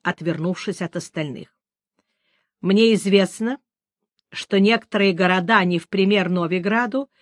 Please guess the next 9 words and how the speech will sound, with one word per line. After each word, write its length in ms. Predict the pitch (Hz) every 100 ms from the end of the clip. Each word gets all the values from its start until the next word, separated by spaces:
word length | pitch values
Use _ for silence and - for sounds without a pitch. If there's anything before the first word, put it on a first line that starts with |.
| _ _
лишены 760 | 190 233 220 269 269 339 415 - _ _
божественной 800 | 147 196 202 185 - 190 185 175
опеки 340 | 175 175 165 170
Вечного 460 | 170 - 175 165
Огня. 400 | 160 151 135 107 _ _ _ _ _ _ _ _ _ -
Допустим, 640 | 214 370 - 233 160 185
существо, 800 | 175 254 - 262 - - 277 262
подобное 680 | 240 196 220 185 196 196 185
Векслингу, 920 | 147 190 175 - - 226 240 269 359